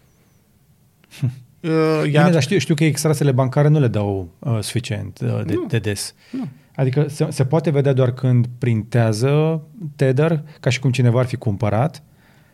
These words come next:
Speaker 1: dar nu este suficient de transparent. Deci
Speaker 2: Nu.
Speaker 1: este un domeniu care este insuficient de transparent.
Speaker 2: Corect.
Speaker 1: Și vorbim despre una dintre cele mai, uh, dintre monedele cu cele mai m-
Speaker 2: Un volum constant, să zicem, de peste douăzeci de miliarde pe zi.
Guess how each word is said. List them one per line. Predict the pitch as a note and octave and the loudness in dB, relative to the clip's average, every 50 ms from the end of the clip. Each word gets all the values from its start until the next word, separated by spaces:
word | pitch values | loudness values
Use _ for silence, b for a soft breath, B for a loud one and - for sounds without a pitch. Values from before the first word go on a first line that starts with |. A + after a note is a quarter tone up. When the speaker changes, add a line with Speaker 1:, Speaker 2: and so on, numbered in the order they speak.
| b b b b b _ _ _ _ _ _ _ | b b b b b _ _ _ _ _ _ _
Speaker 1:
dar | - C3 C3+ C#3+ | -2 2 4 4
nu | E3 | 4
este | D3+ C#3+ | 4 2
suficient | C#3 B2+ A#2+ D#3 D3 | 2 2 2 2 4
de | C#3 | 4
transparent. | C3 C3 B2 B2 B2 - B2+ A#2+ A2 G#2 | 4 4 2 2 2 2 0 0 2 2
Deci | F3 G#3+ | 2 0
Speaker 2:
Nu. | G#3 | 0
Speaker 1:
este | C#3+ - - | 0 0 0
un | D3+ | 2
domeniu | D3+ D3+ D#3 D#3+ D3+ | 2 4 4 2 2
care | D#3 D3 C#3 | 2 2 2
este | C3+ B2+ C#3 C#3+ | 2 2 2 2
insuficient | C#3 C#3+ B2+ A#2+ B2+ B2 C#3 C3 | 2 2 0 -2 -2 0 0 0
de | B2 A#2+ | 2 0
transparent. | A#2+ A2+ A2+ G#2+ - - B2 A2 G2+ F#2 | 0 0 -2 -4 -2 -2 0 0 0 -2
Speaker 2:
Corect. | F2 D3 - B B B B B | -4 -6 -10 B B B B B
Speaker 1:
Și | B - | B 0
vorbim | C3 B2 B2 B2 A#2+ D3 | 2 2 4 4 4 4
despre | D3+ D3 D3 C#3+ | 4 2 2 2
una | C#3+ D3 | 2 2
dintre | C#3+ C#3 D3 C3 | 2 2 2 0
cele | B2+ - C#3+ C3+ | 0 0 0 0
mai, | C3+ C3 C3 C3 C3 C3 B2+ B2 B2 B B B B B B | 0 0 0 0 0 0 0 -2 -4 B B B B B B
uh, | - C3 B2 A#2+ A#2+ A#2 A2+ A2 A2+ A2+ C3 - D3 - - - - - - - D3 | -2 0 2 2 2 2 0 -2 -2 -4 -6 -8 -10 -12 -14 -14 -16 -18 -18 -16 -10
dintre | D3+ D3+ A#2+ A#2+ A#2+ A#2+ | -6 -4 -2 -2 -2 -2
monedele | A2+ A2 A2+ A#2+ C#3 C3+ C#3 | -2 -2 -2 -2 -2 -2 -4
cu | C#3 - - - | -4 -6 -10 -12
cele | - - D3 C#3 C#3 | -6 -2 -2 0 0
mai | C3+ C3 | 2 2
m- | B2 A#2+ A2+ A2+ A2 A2 A2 A2 G#2+ G#2+ G#2 G#2 - _ _ _ _ _ | 2 2 2 2 0 -2 -2 -4 -6 -8 -10 -12 -16 _ _ _ _ _
Speaker 2:
Un | A3+ A#3 A3+ | 0 0 2
volum | G3+ A3 A#3 A#3+ B3 C4 B3 | 2 2 2 2 2 0 0
constant, | - A#3+ A3+ - - A#3+ C4+ - | -2 -2 -2 -2 -2 -4 -4 -4
să | - G#3 | -4 -4
zicem, | G3 G3 G3 - G#3+ G3+ | -4 -4 -4 -4 -4 -2
de | F#3+ F3+ | -2 -2
peste | F3 F3+ F#3 F#3 - F3 | -2 -2 -4 -4 -4 -4
douăzeci | D#3+ D#3+ E3 E3 D#3+ D#3+ D#3+ | -2 -2 -2 0 -2 -2 -2
de | D3+ D#3 | -2 -2
miliarde | D3 C#3+ C#3 B2+ C#3+ D3+ D#3+ D#3+ D#3 D3+ | 0 0 -2 -2 -2 -2 -4 -4 -6 -6
pe | D3 D3 C#3 | -4 -4 -4
zi. | C3 C#3+ E3 F#3 | -4 -4 -6 -8